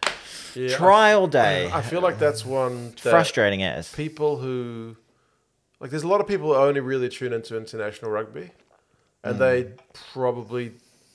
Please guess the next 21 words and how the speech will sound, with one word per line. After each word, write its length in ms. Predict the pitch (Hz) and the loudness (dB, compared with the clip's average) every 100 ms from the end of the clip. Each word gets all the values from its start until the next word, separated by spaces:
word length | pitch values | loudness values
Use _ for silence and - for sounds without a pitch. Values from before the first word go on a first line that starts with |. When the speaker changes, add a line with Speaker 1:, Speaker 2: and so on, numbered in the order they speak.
| _ _ | _ _
Speaker 1:
don't 240 | 85 101 | -6 -4
know 120 | - 98 | -4 -6
that 160 | 95 | -6
framework 480 | - 110 107 104 104 | -8 -6 -6 -8 -14
that 100 | 101 | -10
they 140 | 107 | -8
go 160 | 107 113 | -4 -4
through 240 | 107 104 | -4 -8
every 180 | 101 101 | -10 -10
single 260 | - 107 104 | -14 -12 -14
time. 280 | - 95 85 | -10 -10 -8
Speaker 2:
Yeah. 100 | 73 | -8
Speaker 1:
But 140 | 131 | -8
just 240 | 151 139 - | -8 -8 0
their 140 | 143 | 0
common 320 | 143 170 170 | 2 0 0
sense 240 | - 147 117 | -4 -6 -4
tells 240 | 123 117 | -6 -6
them 100 | 113 | -6
that's 180 | 117 123 | -8 -8
bullshit. 460 | 101 110 - - | -12 -16 -14 -16